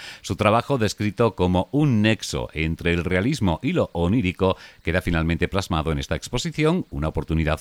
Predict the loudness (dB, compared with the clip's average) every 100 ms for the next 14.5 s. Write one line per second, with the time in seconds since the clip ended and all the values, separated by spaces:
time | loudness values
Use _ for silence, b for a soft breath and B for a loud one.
0 | -4 0 0 0 -4 -4 -2 0 0 -2
1 | -2 0 0 0 -2 -2 b b b -12
2 | -4 -4 0 0 0 -4 -8 _ -2 0
3 | -2 -6 -8 -8 -10 B B B -6 -2
4 | 2 4 2 0 -2 -2 0 2 0 0
5 | 0 0 -2 -4 -4 0 0 2 0 0
6 | -2 -2 0 0 0 -2 0 0 0 2
7 | 2 2 0 -2 0 0 0 -2 2 0
8 | 2 0 2 -2 -2 -2 -4 0 0 0
9 | 0 0 2 0 -2 -2 -2 -2 0 -2
10 | -2 -2 -2 -2 -4 -4 -6 -4 -2 0
11 | 2 0 b b b b -6 -4 -2 -2
12 | 0 2 2 2 2 0 0 -2 0 -2
13 | -2 -4 -2 -2 -2 -2 -4 -4 -6 -6
14 | -6 -6 -6 -6